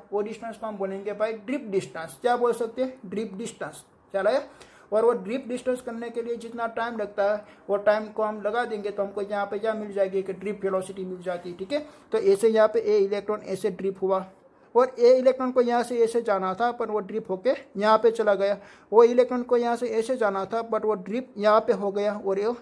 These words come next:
ऐसे चला गया। ख्याल आया? तो सभी electron आप देख रहे हो तो सभी electron क्या कर रही है, एक positive plate के चार्ज,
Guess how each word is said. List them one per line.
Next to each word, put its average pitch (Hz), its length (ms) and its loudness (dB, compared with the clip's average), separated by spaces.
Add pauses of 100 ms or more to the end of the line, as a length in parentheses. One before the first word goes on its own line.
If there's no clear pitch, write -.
(100)
ऐसे 196 240 -2
चला 185 240 0
गया। 185 240 -2
ख्याल 185 240 -2
आया? 254 120 0 (300)
तो 190 60 -10
सभी 208 300 -4
electron 226 420 -6
आप 214 80 0 (120)
देख 254 220 4
रहे 185 100 2
हो 196 160 0
तो 196 120 -8
सभी 208 280 -8
electron 220 320 -4
क्या 240 200 0
कर 208 180 -6
रही 185 120 -2
है, 196 120 0
एक 196 140 -8
positive 247 500 -2
plate 202 240 -2
के 202 120 -2
चार्ज, 196 300 4